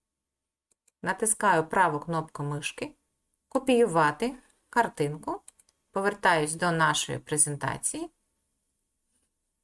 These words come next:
Можна натиснути сполучення клавіш Ctrl-V.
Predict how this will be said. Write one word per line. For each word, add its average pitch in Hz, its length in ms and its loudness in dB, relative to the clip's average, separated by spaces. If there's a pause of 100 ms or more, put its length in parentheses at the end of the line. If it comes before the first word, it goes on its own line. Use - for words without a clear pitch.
(560)
Можна 180 380 2
натиснути 190 560 2
сполучення 156 600 0
клавіш 233 500 0
Ctrl-V. 165 680 0